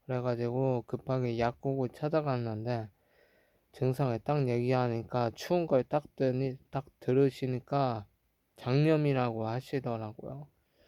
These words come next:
그래서 약을 이것저것 챙겨주시는데,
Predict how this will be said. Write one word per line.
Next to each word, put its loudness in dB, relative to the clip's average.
그래서 -2
약을 2
이것저것 0
챙겨주시는데, -2